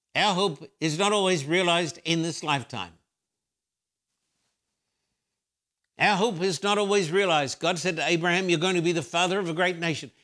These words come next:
It didn't happen in his lifetime. But faith and hope see beyond this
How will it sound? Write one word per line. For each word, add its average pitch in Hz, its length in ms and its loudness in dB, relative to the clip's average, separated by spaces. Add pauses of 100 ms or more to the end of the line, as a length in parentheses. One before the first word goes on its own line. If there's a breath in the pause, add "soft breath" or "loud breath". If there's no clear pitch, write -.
It 135 60 -8
didn't 190 220 2
happen 180 360 -2
in 175 120 2
his 170 180 -4
lifetime. 127 520 -2 (2000)
But 135 160 -4
faith - 800 -4 (580)
and 147 180 2
hope 180 460 -2 (640)
see 202 760 0 (180)
beyond 185 580 2
this 160 800 -2